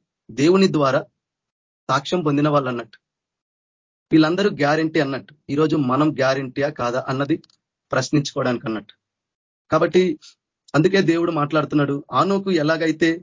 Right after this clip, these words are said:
దేవునికి ఇష్టడుగా ఉన్నాడో అతను దేవునితో నడిచినవాడు. కాబట్టి ఈరోజు మనం దేవునితో నడవడం అంటే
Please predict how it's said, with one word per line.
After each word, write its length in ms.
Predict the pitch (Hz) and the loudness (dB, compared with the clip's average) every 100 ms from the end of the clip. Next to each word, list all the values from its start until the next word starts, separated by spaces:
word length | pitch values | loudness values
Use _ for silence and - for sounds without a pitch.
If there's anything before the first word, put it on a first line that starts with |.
| 147 127 | -4 0
దేవునికి 360 | 160 170 160 143 | 2 2 0 -2
ఇష్టడుగా 360 | 123 156 147 143 | -2 -2 0 0
ఉన్నాడో 320 | 135 135 127 147 | 0 -2 -4 -6
అతను 240 | 165 151 139 | -4 -2 0
దేవునితో 460 | 127 160 180 180 | 2 2 2 2
నడిచినవాడు. 560 | 165 127 - 160 127 - _ _ _ _ _ _ _ _ _ _ _ _ | 0 -2 -2 -2 -2 -6 _ _ _ _ _ _ _ _ _ _ _ _
కాబట్టి 220 | 170 185 180 | 0 2 4
ఈరోజు 240 | 185 190 | 4 4
మనం 280 | 175 156 165 | 2 0 2
దేవునితో 380 | 147 165 170 175 | 2 2 2 2
నడవడం 400 | 151 139 147 147 | 0 0 0 0
అంటే 320 | 143 180 202 | 0 -2 -6